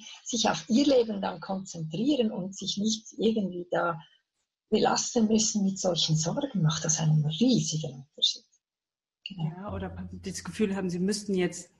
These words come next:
Speaker 2: Partei ergreifen oder
Speaker 1: Ja.
Speaker 2: für irgendjemanden einen Standpunkt einnehmen.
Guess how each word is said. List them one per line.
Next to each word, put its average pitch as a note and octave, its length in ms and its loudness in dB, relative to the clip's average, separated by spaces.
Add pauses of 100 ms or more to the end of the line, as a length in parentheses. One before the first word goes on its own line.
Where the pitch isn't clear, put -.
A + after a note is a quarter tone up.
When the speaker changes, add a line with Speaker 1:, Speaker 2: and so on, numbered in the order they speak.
(140)
Speaker 2:
Partei G3+ 400 -4
ergreifen F3 880 -2
oder E3+ 400 0 (220)
Speaker 1:
Ja. E3+ 120 -4
Speaker 2:
für F3 120 0
irgendjemanden G3 920 2
einen E3+ 200 0
Standpunkt F#3 520 -2
einnehmen. D#3 540 -2